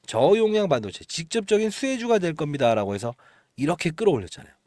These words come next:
근데 지금 어디까지 확장되고 있냐면 사실 이 원전까지도 확장되고 있다는 거예요. 그 뜻은 뭐냐면, 자, 데이터 센터가 이십사 시간 가동하게 되면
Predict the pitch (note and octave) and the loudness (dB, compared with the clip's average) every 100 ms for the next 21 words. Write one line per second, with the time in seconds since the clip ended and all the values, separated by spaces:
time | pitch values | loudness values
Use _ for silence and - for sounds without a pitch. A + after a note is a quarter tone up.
0 | - - - - A3+ C4 D4 - E3+ A3+ | -20 -18 -18 -8 -8 -2 -2 -2 -6 -4
1 | - A#2 B3 - A#3+ A3+ G3 E3+ F3 C#3+ | 0 0 -2 2 2 2 -2 -2 -2 -2
2 | A#2+ A2 G2 F2 C3+ G3 G2+ C#2 _ _ | -2 -4 -6 -6 -4 -4 -4 -10 _ _
3 | - - _ - G3 G#3+ A#3 F3 G#2 D#3+ | -20 -20 _ -6 -4 -2 -2 -2 0 0
4 | A#3 C#4 C4+ A#3 A3 G3+ F3 D#3 E3 A#2+ | 0 -2 0 2 2 0 -4 -6 -8 -6
5 | G2 E2+ - D2 - D2+ - D#3 G3+ G#3 | -10 -10 -12 -14 -12 -18 -12 -10 -6 -2
6 | D3 B2 A2+ G2 G2 E3+ A#3+ _ - _ | 0 0 -2 -2 -6 -6 -10 _ -20 _
7 | C3 F#2 - C#3 G#3+ A#3 A3 G#3+ G#3 G3+ | -4 -4 -2 -2 0 0 2 0 0 -2
8 | D#3+ F#3 - G#3 F3 F#3 E3+ C3 C3 C3 | -2 -6 -6 -2 -2 -2 -2 -2 -2 -4
9 | A#2+ A2 G#2+ C3+ G#3+ | -6 -6 -4 -4 -8